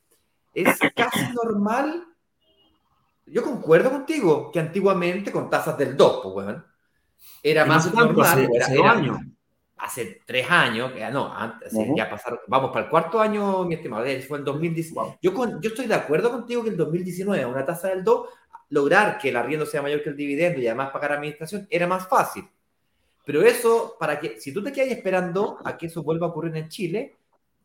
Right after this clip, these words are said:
Speaker 1: toma asiento, viejo, porque eso, la probabilidad de que eso vuelva a ocurrir es cercana a cero.
Speaker 2: Y yo
Speaker 1: ¿Van a
Speaker 2: siempre
Speaker 1: bajar las
Speaker 2: digo que
Speaker 1: tasas? Sí, pero van
Speaker 2: y
Speaker 1: a
Speaker 2: yo siempre
Speaker 1: bajar
Speaker 2: digo que
Speaker 1: del, del cinco al, al cuatro, al tres coma cinco.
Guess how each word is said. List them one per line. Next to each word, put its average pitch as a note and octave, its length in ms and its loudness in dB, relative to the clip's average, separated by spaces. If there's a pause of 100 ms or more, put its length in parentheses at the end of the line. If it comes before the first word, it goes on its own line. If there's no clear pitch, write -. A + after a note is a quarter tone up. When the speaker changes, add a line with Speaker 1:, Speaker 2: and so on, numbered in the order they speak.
(380)
Speaker 1:
toma F3+ 180 2
asiento, C4+ 420 -6
viejo, G2+ 440 -12 (100)
porque C#3+ 260 -8
eso, G3+ 560 -6
la B2+ 160 -4
probabilidad C3+ 340 2
de F3 80 0
que F3 80 -6
eso F3 120 -6
vuelva F3 200 0
a - 20 0
ocurrir F3+ 300 0
es - 360 -8 (100)
cercana G3+ 400 -8
a G3 40 -8
cero. G2+ 200 -6 (540)
Speaker 2:
Y C#3+ 100 0
yo E3 80 8
Speaker 1:
¿Van G3+ 40 6
a - 40 6
Speaker 2:
siempre F#3+ 200 6
Speaker 1:
bajar F3+ 60 6
las C#3+ 100 4
Speaker 2:
digo - 80 -2
que - 140 0
Speaker 1:
tasas? - 140 -12
Sí, F#3+ 300 -8 (180)
pero C3+ 160 -4
van E3+ 100 4
Speaker 2:
y - 20 2
Speaker 1:
a - 20 2
Speaker 2:
yo - 40 2
siempre F3 200 2
Speaker 1:
bajar D#3+ 140 2
Speaker 2:
digo D#3+ 160 -2
que C#3+ 80 -2
Speaker 1:
del, C#3 240 -10
del C3 200 -12
cinco F#3+ 340 -6
al, - 180 -6 (280)
al A2 520 -12
cuatro, F#3+ 480 -2
al A#2 120 -6
tres D3+ 160 -10
coma C3 200 -8
cinco. - 300 -12